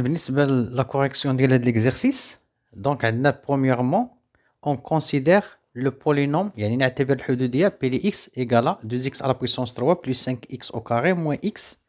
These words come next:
moins six. إذا هنا لا كيستيون مونطري كو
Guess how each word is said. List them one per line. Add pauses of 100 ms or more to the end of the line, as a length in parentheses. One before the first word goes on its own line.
(360)
moins
six. (540)
إذا
هنا (520)
لا
كيستيون (960)
مونطري
كو